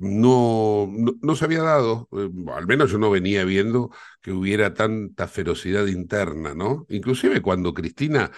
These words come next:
lo unge a Alberto para esta presidencia que terminó siendo, eh, había como un alineamiento a lo que decía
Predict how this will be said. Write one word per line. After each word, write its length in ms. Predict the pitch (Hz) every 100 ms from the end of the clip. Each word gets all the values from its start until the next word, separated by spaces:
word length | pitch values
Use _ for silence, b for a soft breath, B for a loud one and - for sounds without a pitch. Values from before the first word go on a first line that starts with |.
| B B -
lo 240 | 92 92
unge 520 | 98 127 135 - 104
a 60 | 87
Alberto 560 | 87 98 131 131 110
para 200 | 82 80
esta 220 | 85 - 90
presidencia 640 | 76 - 80 90 92 80
que 120 | 76
terminó 480 | 73 73 71 76 82
siendo, 580 | - 101 67 76 117 190 B B B B B
eh, 460 | _ 101 98 92 95
había 300 | 98 123 196
como 440 | 190 120 104 95 92
un 180 | 120
alineamiento 920 | 120 107 98 95 90 139 202 113 87 87
a 40 |
lo 160 | 78 80
que 100 | 80
decía 280 | 80 104